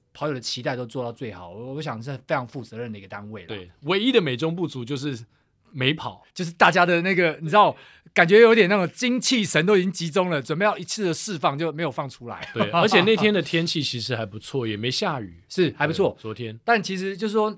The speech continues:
Speaker 1: 昨天的这个天气是不错的，那出发的时候也还凉凉的。好，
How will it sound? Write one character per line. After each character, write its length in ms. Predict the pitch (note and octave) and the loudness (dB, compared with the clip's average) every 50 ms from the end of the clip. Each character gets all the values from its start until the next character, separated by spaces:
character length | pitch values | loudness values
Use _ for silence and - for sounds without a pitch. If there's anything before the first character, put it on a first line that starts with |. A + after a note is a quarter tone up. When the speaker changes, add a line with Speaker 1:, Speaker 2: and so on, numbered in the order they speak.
| _ | _
Speaker 1:
昨 140 | - F3+ F#3+ | -6 -4 0
天 120 | A3 A#3 | 0 2
的 80 | A3 G#3 | 2 2
这 80 | G3 G3+ | 0 0
个 60 | F#3+ | 0
天 160 | E3 F3+ F3+ | 0 -2 -2
气 120 | F3+ F#3 | -2 -4
是 260 | E3 D3+ E3 D#3 C#3+ C3+ | -4 -4 -4 -6 -6 -6
不 120 | - - | -8 -10
错 260 | B2+ - - D#3+ A#2+ A2 | -10 -6 -6 -4 -6 -6
的， 220 | F#2 F2+ E2 - _ _ _ _ | -8 -12 -18 -20 _ _ _ _
那 520 | - D3 C#3 C#3 C3+ B2+ B2 A#2 A2 A2+ G#2+ - | -10 -6 -4 -4 -4 -4 -4 -6 -8 -12 -16 -16
出 220 | - - F#3+ G3 | -10 -8 -8 -6
发 200 | E3+ - F3+ E3+ | -2 0 0 0
的 60 | D#3 | 0
时 80 | B2+ D3+ | -2 -2
候 80 | D3 | -4
也 240 | C3 A#2+ A2 G#2+ G#2+ | -4 -4 -8 -10 -12
还 220 | G#2 G#2 A2 A2+ A2+ | -12 -12 -12 -10 -10
凉 200 | A#2 B2+ C3+ C#3+ | -8 -8 -8 -8
凉 160 | B2+ A#2 B2 | -8 -8 -8
的。 220 | A#2+ A2+ F#2+ F2 _ _ _ _ | -10 -12 -14 -16 _ _ _ _
好， 160 | _ - F2 | _ -20 -20